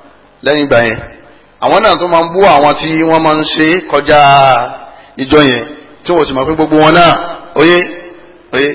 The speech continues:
eré àánú náà ni gbogbo wọn wà. Ìbádàlá, ọdún wa méjì péré ni. Ọdún àwẹ̀ àtọdún iléyá. Lọ́dọọdún la sì máa ṣe ayẹyẹ. Ńlá máa wọṣọ, ńlá máa jẹun, ńlá máa jẹran.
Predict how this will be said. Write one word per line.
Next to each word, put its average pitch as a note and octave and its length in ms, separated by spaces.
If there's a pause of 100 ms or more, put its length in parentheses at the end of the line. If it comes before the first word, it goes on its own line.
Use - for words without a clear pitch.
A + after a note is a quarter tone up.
(120)
eré C#3 200
àánú C#3 260
náà C3+ 180
ni A2+ 300
gbogbo A2 240
wọn A#2+ 200
wà. A2 100 (840)
Ìbádàlá, C3 540 (540)
ọdún C3 300
wa C#3 120
méjì C#3+ 240
péré C3 280
ni. A#2+ 120 (280)
Ọdún D3+ 240
àwẹ̀ D#3+ 240
àtọdún C#3+ 720 (480)
iléyá. C3 460 (540)
Lọ́dọọdún D#3 560 (100)
la C#3 220
sì D#3+ 120
máa C3 220
ṣe C3+ 280
ayẹyẹ. C3 340 (460)
Ńlá D3 300
máa C3+ 220
wọṣọ, C3 340 (420)
ńlá D3 260
máa C#3 240
jẹun, C3+ 340 (340)
ńlá C#3+ 240
máa C3+ 180
jẹran. C3+ 360